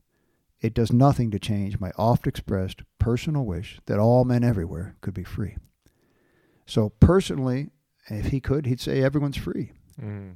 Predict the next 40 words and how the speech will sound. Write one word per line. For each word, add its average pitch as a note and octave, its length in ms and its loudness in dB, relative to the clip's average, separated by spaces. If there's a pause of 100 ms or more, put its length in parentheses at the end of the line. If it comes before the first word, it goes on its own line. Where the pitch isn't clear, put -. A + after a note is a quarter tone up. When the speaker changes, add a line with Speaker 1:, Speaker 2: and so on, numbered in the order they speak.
(100)
Speaker 1:
But A#2+ 260 2
he - 160 -4
can't C#3+ 280 -2
just B2+ 200 -2
do B2+ 120 2
whatever A#2+ 220 0
he G2+ 60 -4
wants G#2 240 -4
as F#2+ 80 -8
president. G2+ 560 -6
He A#2 120 -4
has G#2+ 160 -4
to G2+ 260 -4 (240)
obey G#2 200 -6
the G2+ 80 -8
Constitution, D3+ 840 -6
the G2+ 140 -6
laws, C#3 420 -2 (240)
and A#2 160 -4
he A2+ 60 -4
has B2 180 -6
to C3+ 420 -2
also C#3 380 -4
submit C3+ 380 -8
to C3 60 -10
public C3+ 300 -4
opinion C#3+ 380 -2
to F#2+ 80 -12
some G2 180 -12
extent. G2+ 300 -14 (720)
Um, F#2+ 260 -8 (720)
but C3+ 80 0
yeah, F#2 200 0
so A2+ 380 0 (260)
preservation D#3 460 4
of B2 40 0
the B2 80 0
Union C3+ 280 0
was G2+ 220 -6
always C#3+ 540 0